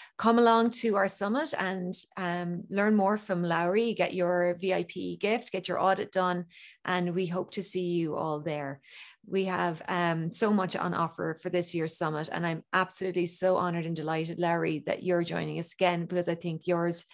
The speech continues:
is such a unique and special offering. And,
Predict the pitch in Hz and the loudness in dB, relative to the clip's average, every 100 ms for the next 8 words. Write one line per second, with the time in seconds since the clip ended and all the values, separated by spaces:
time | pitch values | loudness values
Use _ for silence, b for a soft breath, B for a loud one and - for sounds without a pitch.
0 | B B B B - 190 190 190 - - | B B B B 0 4 4 2 0 2
1 | 240 233 226 208 196 190 175 - 170 - | 2 2 2 4 2 0 0 0 -2 -2
2 | 175 160 151 151 156 151 - 160 156 147 | -2 -2 -4 -4 -4 -6 -6 -4 -4 -4